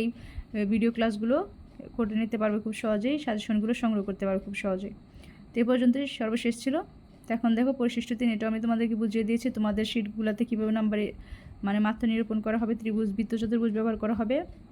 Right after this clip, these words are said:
এবং পিআই কোড ব্যবহার করা হবে, সেটা আমি তোমাদের বুঝিয়ে দিয়েছি। তো আজ এ পর্যন্তই।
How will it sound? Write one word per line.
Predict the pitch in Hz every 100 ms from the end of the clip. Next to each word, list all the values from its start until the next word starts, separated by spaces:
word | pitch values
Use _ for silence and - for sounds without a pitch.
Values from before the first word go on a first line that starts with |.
| - - - - - -
এবং | 196 208 208 - -
পিআই | 240 233 233
কোড | 214
ব্যবহার | 220 226 220
করা | 240
হবে, | 240 277
সেটা | 254 208 208
আমি | 208 208
তোমাদের | 214 214 208
বুঝিয়ে | 214 214
দিয়েছি। | 226 220 339 - - - - - -
তো | 226
আজ | 220 220
এ | 220
পর্যন্তই। | 220 233 226 277